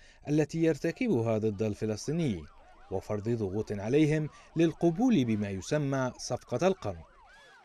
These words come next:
الإدارة الأمريكية قررت إغلاق مكتب بعثة منظمة التحرير الفلسطينية في الولايات المتحدة،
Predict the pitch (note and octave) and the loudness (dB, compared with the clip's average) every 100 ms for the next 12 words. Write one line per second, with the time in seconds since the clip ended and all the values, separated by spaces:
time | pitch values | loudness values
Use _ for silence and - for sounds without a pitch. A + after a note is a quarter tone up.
0 | A5+ C6+ _ _ _ _ _ _ _ - | -20 -20 _ _ _ _ _ _ _ -2
1 | D3+ D#3 E3 A#3 F#3+ B2+ A#2 A2 G2+ - | 2 6 6 6 4 0 0 0 0 0
2 | A2+ A#2 A#2+ - A2 A2 A2 A2+ B2 A2 | 2 2 0 -2 0 2 2 0 -2 0
3 | A2+ - A2 G#2+ - A2 G#2+ A2+ - A2 | 0 0 0 0 0 0 2 0 -2 -2
4 | A2+ A2+ G#2+ G2+ A2 A2 A2 G#2 G2+ G#2 | 0 0 0 -2 -2 -2 -4 -6 -6 -2
5 | G#2+ G#2 A2+ G#2+ - A2 A2 A2 A2 A#2 | 0 0 -2 -4 -4 -2 0 0 0 -2
6 | A2+ G#2+ G#2+ G#2+ A2 A2 - C#3 C#3 C3+ | 0 2 2 2 0 -2 -2 -2 2 0